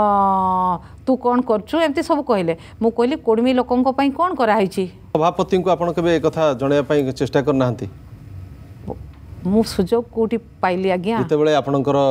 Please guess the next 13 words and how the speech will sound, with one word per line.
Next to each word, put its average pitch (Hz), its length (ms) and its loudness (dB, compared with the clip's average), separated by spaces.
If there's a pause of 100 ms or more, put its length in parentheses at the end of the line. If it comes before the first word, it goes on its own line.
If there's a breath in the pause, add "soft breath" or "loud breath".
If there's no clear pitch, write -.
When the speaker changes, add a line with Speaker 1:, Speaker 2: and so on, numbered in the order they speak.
(220)
Speaker 2:
ହଉଥିଲା, 127 440 0
ସଂସଦୀୟ 117 440 -4
ଦଳ 113 200 2
ବୈଠକ 110 420 -4
ହଉଥିଲା, 104 360 -4
ସେଠି 107 260 -8
Speaker 1:
ଶୁଣନ୍ତୁ, 170 300 0
Speaker 2:
କେବେ? 156 100 -8
Speaker 1:
ସେତେବେଳେ 269 600 -2
ତ 262 380 0 (500)
କେବଳ 226 260 0
only 226 380 0
ଆମର, 220 280 0